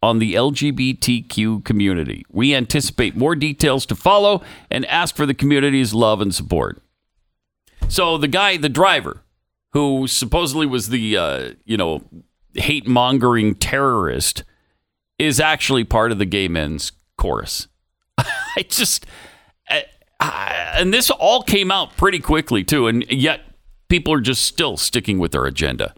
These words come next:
of trying to make this out to be some sort of white supremacy, which, as we know, is the, uh, the greatest threat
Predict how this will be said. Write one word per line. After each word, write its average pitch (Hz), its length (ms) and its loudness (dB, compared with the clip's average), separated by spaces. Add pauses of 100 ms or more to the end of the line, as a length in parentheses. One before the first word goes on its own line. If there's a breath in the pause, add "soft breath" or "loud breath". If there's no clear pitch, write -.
(240 soft breath)
of 95 200 -2
trying 120 240 0
to 113 60 2
make 107 200 0
this 104 180 0
out 87 160 0
to 95 80 -2
be 73 220 -2
some 98 240 -2
sort 85 240 -4
of 76 220 -8
white 101 260 -2
supremacy, 78 500 -4
which, 71 220 -8
as 57 180 -6
we 67 100 -10
know, 64 340 -8 (540)
is 62 320 -2
the, 50 440 -6
uh, 50 120 -16 (560)
the - 220 -6
greatest - 440 -2
threat 58 240 -2